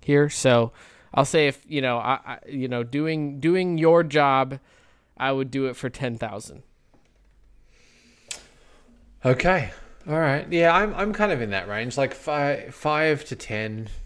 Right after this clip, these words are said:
Speaker 2: You know, I don't know, but somewhere in that bracket, I think, would be appropriate.
Speaker 1: That, that would just be uncomfortable.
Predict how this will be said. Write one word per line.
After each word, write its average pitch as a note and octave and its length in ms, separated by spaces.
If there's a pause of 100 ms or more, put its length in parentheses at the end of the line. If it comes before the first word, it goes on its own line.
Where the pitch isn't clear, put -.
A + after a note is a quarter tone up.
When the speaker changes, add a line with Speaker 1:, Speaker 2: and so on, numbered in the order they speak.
(200)
Speaker 2:
You A2+ 120
know, G#2+ 300 (180)
I A#2 80
don't A2 180
know, G#2 260
but A2 300 (640)
somewhere A#2+ 320
in G#2 100
that F#2+ 220
bracket, G2+ 500
I G#2+ 40
think, G#2 300
would G2+ 100
be A2 140
appropriate. G2+ 680 (1040)
Speaker 1:
That, D#3+ 200 (160)
that F3+ 120
would G3 120
just D#3 160
be C3+ 100
uncomfortable. A#2 720